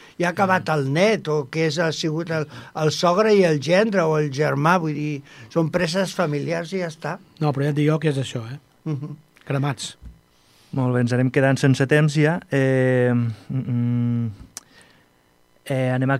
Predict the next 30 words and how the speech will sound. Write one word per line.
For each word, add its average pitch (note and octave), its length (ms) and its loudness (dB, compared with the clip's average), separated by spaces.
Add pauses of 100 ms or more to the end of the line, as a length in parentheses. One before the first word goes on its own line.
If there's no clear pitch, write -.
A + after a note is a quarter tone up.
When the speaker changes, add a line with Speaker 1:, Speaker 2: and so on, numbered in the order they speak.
(140)
Speaker 3:
a C3+ 60 4
finalitzar C3 480 0
ja B2 180 0
pràcticament B2 540 0
el B2+ 80 0
programa. C#3+ 500 2
El B2 80 2
que C3 100 0
sí D3+ 120 -2
que F3 100 0
volíem E3 240 4
fer E3 200 0
seria, D#3 340 0
era, B2+ 640 2
eh, A#2+ 320 0
fer, A2+ 340 -2 (420)
lògicament, A#2 560 -6
els B2 160 -8
agraïments A2 500 -4
a, A2+ 320 -2
a A2+ 60 -6
Ramon A2 420 -4
Martos A2 420 -6
i A2+ 60 -6
a A2 80 -4
Josep A2+ 180 -2
Speaker 1:
Mm. D#3 100 2
Speaker 3:
Martínez A#2+ 300 -2
per A#2 140 -6
haver, A2+ 260 -2